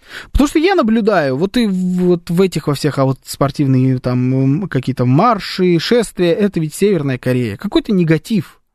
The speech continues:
во всех этих мыслях. Как будто смотрят на Северную Корею все и говорят: «Да ну, Северная Корея, да слушайте, с ней дружить как будто это не круто, вообще не надо с ней дружить.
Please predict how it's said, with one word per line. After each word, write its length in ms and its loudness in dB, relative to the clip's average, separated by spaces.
во 100 0
всех 240 -2
этих 240 -10
мыслях. 460 -4
Как 120 2
будто 160 -4
смотрят 440 -2
на 100 0
Северную 360 2
Корею 300 -2
все 160 -6
и 20 -2
говорят: 220 -2
«Да 160 2
ну, 80 2
Северная 500 0
Корея, 300 -2
да 180 2
слушайте, 360 -4
с 100 -6
ней 140 2
дружить 560 0
как 180 -2
будто 260 -2
это 140 0
не 140 0
круто, 420 0
вообще 320 -2
не 140 2
надо 200 0
с 140 -8
ней 100 2
дружить. 480 0